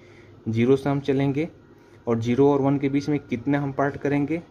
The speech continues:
क्योंकि डिनोमिनेटर जितना होता है उतना ही पार्ट करते हैं। तो डिनोमिनेटर में कितना है, सेवन, सेवन पार्ट कर दीजिए, वन, टू, थ्री, फ़ोर, फ़ाइव,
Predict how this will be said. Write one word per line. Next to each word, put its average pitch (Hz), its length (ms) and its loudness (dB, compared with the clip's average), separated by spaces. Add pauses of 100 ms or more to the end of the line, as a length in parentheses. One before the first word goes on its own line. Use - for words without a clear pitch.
क्योंकि 120 200 -4
डिनोमिनेटर 135 540 2
जितना 139 300 0
होता 143 280 -2
है 151 100 -2
उतना 120 260 -2
ही 113 100 2
पार्ट 107 280 2
करते 98 240 -2
हैं। 95 100 0
तो 104 60 0
डिनोमिनेटर 127 460 2
में 131 140 2
कितना 139 320 -2
है, 147 120 -4
सेवन, 90 400 0 (680)
सेवन 123 200 4
पार्ट 123 200 0
कर 131 160 -2
दीजिए, 131 360 -4 (300)
वन, 104 540 2 (420)
टू, 104 420 0 (480)
थ्री, 101 460 2 (420)
फ़ोर, 98 520 2 (420)
फ़ाइव, 95 440 0